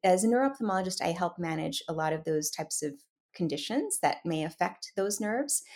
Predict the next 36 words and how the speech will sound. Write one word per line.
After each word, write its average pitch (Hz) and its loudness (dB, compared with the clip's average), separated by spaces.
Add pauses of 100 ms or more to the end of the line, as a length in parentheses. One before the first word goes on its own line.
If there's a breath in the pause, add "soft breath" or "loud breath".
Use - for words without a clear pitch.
(200 loud breath)
Uh, 175 4
so 262 4
for 269 6
example, 240 4 (340 loud breath)
uh, 185 4
people 294 0
who 285 4
have, 214 2 (400)
uh, 170 2 (160)
brain 226 4
issues 170 -2
like 160 -2
brain 160 0
tumors, - 2
for - -8
example, - -8
or 160 -10
strokes - 0
to - -8
the 165 -6
brain 147 -4 (260 loud breath)
may 190 2
sometimes 165 -2
have 160 -4
vision 208 4
issues. - -8 (200 loud breath)
So - -6
that - 2
falls 175 2
under 160 -2
the 156 -4
purview 160 0
of 156 -4
a 160 -4
neuro-ophthalmologist. 151 -2
Also, 190 4